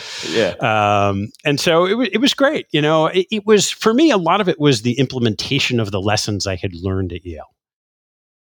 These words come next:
Speaker 2: So looking for a certain type of manager that I was biased towards,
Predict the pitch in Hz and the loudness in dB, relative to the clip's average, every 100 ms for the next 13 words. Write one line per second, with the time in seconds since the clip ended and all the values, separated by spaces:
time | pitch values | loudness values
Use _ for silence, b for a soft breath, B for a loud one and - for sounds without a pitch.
0 | _ _ - 107 98 127 127 110 110 98 | _ _ -6 -4 0 0 -2 -2 -4 -4
1 | - 107 104 - 101 - 95 110 110 104 | -6 -6 -8 -4 -4 -4 -2 0 0 -2
2 | 107 101 98 90 _ _ _ _ _ _ | -2 -2 -2 -6 _ _ _ _ _ _
3 | _ 87 90 98 85 95 92 95 92 - | _ -4 -2 -2 -4 -4 -2 -2 -4 -8
4 | - 98 95 90 87 - | -8 -6 -6 -8 -8 -10